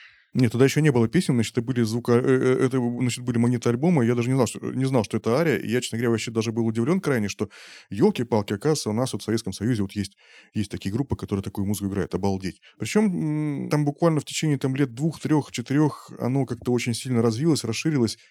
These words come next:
и, значит, опять же, "Ария", Кипелов, вот это все. То есть я к тому, что эти команды стали на слуху, как бы, да. Вот, но, опять же, да, возвращаясь к любимым, там, направлениям, стилям. У меня был одноклассник, который после девятого, что ли, класса ушел в музучилище. Ну, до сих пор он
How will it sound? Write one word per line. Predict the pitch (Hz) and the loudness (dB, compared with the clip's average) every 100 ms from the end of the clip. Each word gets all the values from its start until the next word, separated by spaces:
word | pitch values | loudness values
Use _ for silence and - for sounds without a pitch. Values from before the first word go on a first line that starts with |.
| _ | _
и, | 117 | -2
значит, | 110 107 | -2 -2
опять | 120 110 90 | -2 -2 -2
же, | 104 | 0
"Ария", | 165 170 131 | 2 2 2
Кипелов, | 113 107 139 117 110 | -2 -4 0 0 -2
вот | |
это | 104 107 | -6 -4
все. | - | -4
То | 131 | -2
есть | 107 | -2
я | 120 | -2
к | |
тому, | 123 127 | -2 -2
что | - | -4
эти | 113 | -6
команды | 120 123 113 | -4 -2 -2
стали | 107 123 110 | 0 0 0
на | 104 | 0
слуху, | 110 147 202 151 | -2 0 2 2
как | 87 | -2
бы, | - | -10
да. | - 135 - - - - - - | -10 -10 -12 -20 -20 -20 -20 -6
Вот, | 123 107 | -4 0
но, | 156 147 | 2 4
опять | 151 165 | 4 2
же, | 113 | 2
да, | 151 | 0
возвращаясь | 123 127 160 139 - - 127 117 | 0 -2 0 0 0 -8 -12 -12
к | 135 | -10
любимым, | 139 147 120 | -4 -4 -2
там, | 117 117 | -4 -6
направлениям, | 117 127 143 143 117 | -8 -4 -2 -2 -4
стилям. | - 131 95 - _ | -6 -6 -6 -10 _
У | 120 | -4
меня | 175 | -2
был | 160 | 0
одноклассник, | 156 160 196 226 147 - | 0 0 -2 -4 -4 -6
который | 120 147 143 127 117 _ _ | -2 2 2 0 -6 _ _
после | 139 - 131 123 | -10 -6 -4 -4
девятого, | 123 143 120 | -2 -2 -2
что | 107 104 | -8 -12
ли, | |
класса | 101 131 117 117 | -6 -6 -4 -6
ушел | 117 - 123 | -6 -4 -6
в | 101 - | -6 -10
музучилище. | 120 - 214 185 - 170 | -10 -8 -6 -6 -4 -6
Ну, | 185 202 220 | -6 -6 -4
до | 151 | -4
сих | - 160 | -4 -4
пор | - 135 | 0 0
он | 123 107 95 101 | 0 -6 -12 -14